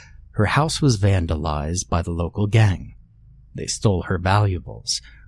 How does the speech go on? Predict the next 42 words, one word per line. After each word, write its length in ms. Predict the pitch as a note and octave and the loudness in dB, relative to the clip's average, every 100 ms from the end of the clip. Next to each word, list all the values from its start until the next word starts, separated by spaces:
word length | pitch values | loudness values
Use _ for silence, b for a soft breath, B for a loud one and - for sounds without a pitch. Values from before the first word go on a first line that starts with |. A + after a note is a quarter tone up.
| - | 0
ruined 380 | A2+ C#3 E3+ E3 | 4 6 6 4
her 160 | C#3 | 2
life's 420 | A#2+ A2+ G#2+ - F#2 | 4 2 2 -2 -2
work, 380 | F2+ F#2+ F2 | 0 0 -2
and 180 | E2+ D2+ | -4 -4
set 280 | - - G2 | -4 -4 -2
her 200 | - E2 | -2 -2
home 300 | - F2 E2 | -2 -4 -4
on 140 | D#2 | -6
fire. 540 | - F2+ E2 D#2+ - - - - - - - - - - | -6 -4 -4 -6 -10 -18 -20 -20 -20 -20 -20 -20 -16 -2
Oh, 100 | G#2+ | -2
I 140 | E2 | 0
mean, 240 | F#2+ E2+ D2+ | -2 -4 -6
the, 160 | D#2 - - | -10 -12 -6
the 80 | - | -4
police 400 | - G#2+ B2+ - | 0 4 4 2
and 100 | D2+ | -6
the 40 | |
fire 260 | - G2+ G2 | 0 2 2
department 480 | D#2 - D#2+ E2 - | 0 -6 -6 -6 -2
tried 240 | G2+ E2+ | 0 0
to 60 | D#2 | -2
save 320 | - G2 F2 | -2 -2 -2
her, 120 | E2+ | -6
but 200 | F2+ F2+ B B B - | -6 -6 B B B -6
she 220 | - D3 | 0 2
perished 460 | - G#2+ F2+ - | 4 4 4 0
in 100 | G2 | 0
the 60 | E2+ | 0
fire 340 | - F#2 E2+ E2+ | 0 0 0 -2
along 400 | E2 F#2 E2+ F2 | -2 -2 -2 -4
with 140 | E2+ | -6
her 100 | - | -10
precious 540 | - - F#2 - D2 | -6 -2 -2 -2 -6
paintings. 760 | - - G2 - - - - - - - - - - - - | -2 0 0 -2 -10 -8 -8 -8 -14 -20 -20 -20 -20 -20 -6
And 160 | G#2+ G2+ | -4 0
so, 420 | - G#2+ G#2 D3+ _ _ _ _ _ _ - | 2 4 4 0 _ _ _ _ _ _ 0
they 160 | A2 | 2
gave 300 | B2+ C3+ C3 | 6 6 4
her 100 | D#3 | 2
the 100 | E3 | 0
title, 560 | - F#2+ E2 D#2 D#2+ | 2 2 2 -2 -6